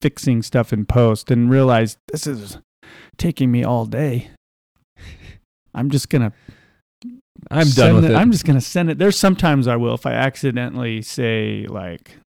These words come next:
Speaker 1: maybe
Speaker 2: Y-, his
Speaker 1: my
Speaker 2: home
Speaker 1: home
Speaker 2: address,
Speaker 1: address. Yeah.
Speaker 2: <laughs> which he often quotes.
Speaker 1: <laughs> Just accidentally.
Speaker 2: <laughs>
Speaker 1: So, but yeah.
Speaker 2: Yeah.
Speaker 1: Anyway.
Speaker 2: Well, one two three Fake Street. Ah, dang. I'm gonna have to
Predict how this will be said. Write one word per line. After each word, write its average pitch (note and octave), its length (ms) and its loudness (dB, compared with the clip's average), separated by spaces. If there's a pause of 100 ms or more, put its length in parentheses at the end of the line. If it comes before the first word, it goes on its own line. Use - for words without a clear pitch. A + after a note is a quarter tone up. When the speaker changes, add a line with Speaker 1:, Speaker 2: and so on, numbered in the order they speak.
(240)
Speaker 1:
maybe G2+ 720 -8 (720)
Speaker 2:
Y-, G#2 140 -8
his A2 120 -2
Speaker 1:
my A2+ 100 2
Speaker 2:
home A2+ 240 6
Speaker 1:
home - 20 4
Speaker 2:
address, A#2 680 2 (180)
Speaker 1:
address. - 20 -8
Yeah. A2 200 -6 (220)
Speaker 2:
<laughs> - 160 -6
which B2 160 2
he A2+ 120 0
often G#2+ 380 0
quotes. - 540 2
Speaker 1:
<laughs> - 20 -4
Just D#3 240 4
accidentally. - 840 2
Speaker 2:
<laughs> G#3 60 4 (1120)
Speaker 1:
So, C#3 440 2 (400)
but A#2 200 -8
yeah. A#2 240 -10
Speaker 2:
Yeah. A#2 220 -4 (580)
Speaker 1:
Anyway. C#3+ 480 6 (320)
Speaker 2:
Well, C3 240 4
one F3 200 6
two F#3 100 4
three E3 160 4
Fake C3+ 180 4
Street. - 360 -6
Ah, C3+ 320 2
dang. C#3 480 2
I'm A#2 80 -4
gonna B2 120 2
have A#2+ 180 2
to A2 120 -2